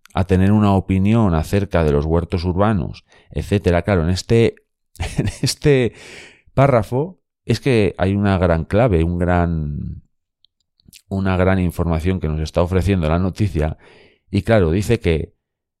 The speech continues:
hay prácticas de la agricultura urbana que, claro,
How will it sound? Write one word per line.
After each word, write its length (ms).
hay 180
prácticas 640
de 60
la 80
agricultura 640
urbana 580
que, 140
claro, 520